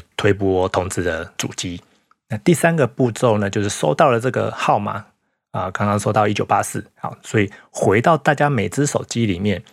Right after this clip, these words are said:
来追溯自己的抄写的日志。好，那这个A P P呢，基本上它都是由各个国家、呃，各个地区的在地的公共卫生机构来做维护。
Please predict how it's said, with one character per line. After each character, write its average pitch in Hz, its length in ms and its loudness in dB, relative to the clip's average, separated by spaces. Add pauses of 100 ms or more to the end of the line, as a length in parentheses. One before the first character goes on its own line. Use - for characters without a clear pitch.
(320)
来 92 200 0 (120)
追 139 280 4
溯 - 380 -2 (100)
自 131 140 2
己 85 240 -6
的 85 300 -4 (180)
抄 - 260 0
写 98 160 -6
的 85 140 -6
日 92 220 -6
志。 82 260 -8 (520)
好， 120 200 -6 (300)
那 139 100 2
这 156 160 0
个 143 80 6
A 127 140 2
P 131 120 -4
P 123 180 -2
呢， 104 140 2
基 147 200 0
本 87 140 0
上 107 180 0
它 101 120 0
都 98 160 0
是 95 200 -2
由 87 360 -2
各 110 120 2
个 95 120 0
国 85 260 0
家、 87 400 0 (300)
呃， 85 280 -2
各 - 140 -2
个 92 120 2
地 104 180 2
区 87 280 -2
的 85 300 -2 (580)
在 110 200 2
地 104 220 -2
的 82 340 -4
公 110 160 0
共 110 160 2
卫 101 100 4
生 95 200 0
机 95 180 -4
构 92 180 2
来 82 120 -2
做 82 460 -4
维 80 180 -4
护。 - 260 -2